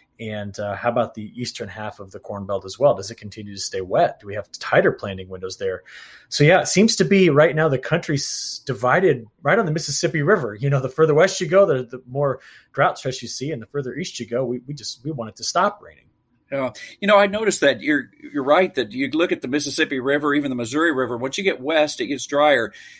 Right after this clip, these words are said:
Speaker 2: Have we improved our drought, though, where we were at this time last year for some of those areas? Or are we still just as dry or drier in some of those places?
Speaker 1: You know, it's funny you, you bring up last year because I went and looked at the past twenty-two years of drought. So our drought monitor out of University of Nebraska at Lincoln,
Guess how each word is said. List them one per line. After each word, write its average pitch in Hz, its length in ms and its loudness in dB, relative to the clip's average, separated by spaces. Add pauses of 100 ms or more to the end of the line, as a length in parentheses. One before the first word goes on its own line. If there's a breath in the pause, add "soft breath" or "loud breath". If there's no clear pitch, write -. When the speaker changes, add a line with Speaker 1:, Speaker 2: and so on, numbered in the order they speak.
(140 loud breath)
Speaker 2:
Have 160 240 0
we 196 180 -2
improved 190 760 0
our 147 140 6
drought, 156 380 2
though, 160 260 0 (120)
where 147 140 0
we 147 160 0
were 143 200 0
at 143 300 2 (240)
this 143 200 -2
time 139 240 2
last 123 440 0
year 180 120 0
for 170 120 -2
some 160 220 -4
of 160 60 -4
those 156 180 0
areas? 156 380 0
Or 135 40 0
are - 20 2
we 127 160 -4
still 151 320 -4
just 135 200 -8
as 123 80 -6
dry 131 280 0
or 113 140 -4
drier 123 480 0
in 95 120 -12
some 101 180 -10
of 98 60 -16
those 95 160 -14
places? - 440 -12 (680 soft breath)
Speaker 1:
You 202 100 -2
know, 202 80 0
it's - 180 -4
funny 180 200 2
you, 123 120 -2
you 143 300 -6
bring 151 320 -4
up 139 160 -4
last 123 380 -6
year 131 100 -4
because 120 380 -6
I 160 140 0
went 202 160 -2
and 131 80 -6
looked 127 200 -6
at 117 140 -8
the 117 60 -14
past - 440 -6
twenty-two 147 540 -4
years 110 340 -6
of 98 120 -10
drought. 101 320 -8
So - 100 -4
our 156 120 4
drought 139 300 0
monitor 131 540 -2
out 113 140 -6
of 101 160 -10
University 120 400 -10
of 104 60 -14
Nebraska 117 340 -6
at 104 80 -12
Lincoln, 120 380 -8